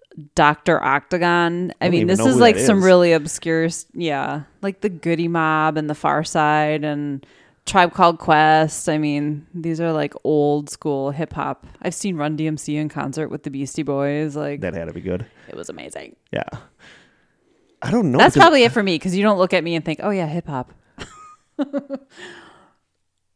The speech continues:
Speaker 2: I don't know, because I don't know what
Speaker 1: You
Speaker 2: people
Speaker 1: listen to a lot of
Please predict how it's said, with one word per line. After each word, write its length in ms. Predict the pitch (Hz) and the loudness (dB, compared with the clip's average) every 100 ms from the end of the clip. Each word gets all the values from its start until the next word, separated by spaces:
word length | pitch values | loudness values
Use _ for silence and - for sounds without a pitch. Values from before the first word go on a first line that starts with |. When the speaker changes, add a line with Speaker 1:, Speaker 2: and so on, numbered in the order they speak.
| _ | _
Speaker 2:
I 140 | 120 196 | -2 0
don't 380 | 147 139 151 110 | 4 4 6 4
know, 280 | 160 90 | 4 2
because 300 | 82 - 117 | 0 0 0
I 100 | 95 | 2
don't 140 | 127 139 | 2 4
know 100 | 127 | 4
what 180 | 120 220 | 4 4
Speaker 1:
You 140 | 381 | 4
Speaker 2:
people 220 | 403 285 | 6 4
Speaker 1:
listen 100 | 254 | 4
to 100 | 262 | 4
a 20 | |
lot 220 | 220 180 | 4 6
of 120 | 185 | 4